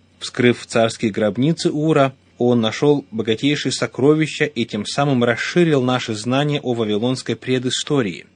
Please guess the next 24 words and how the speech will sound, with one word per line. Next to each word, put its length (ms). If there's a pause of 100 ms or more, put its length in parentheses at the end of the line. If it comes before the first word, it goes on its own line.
(100)
что 220
было 220
более 600 (100)
ценно, 640
чем 240
всё 460 (180)
найденное 680
им 320
золото. 560 (120)
В 40
результате 720 (280)
этот 220
древнейший 640
город 540 (260)
и 480
древнейший 580
период 440
истории 400
человеческой 640
культуры 560 (300)
неожиданно 600
заиграл 460
всеми 320
красками. 720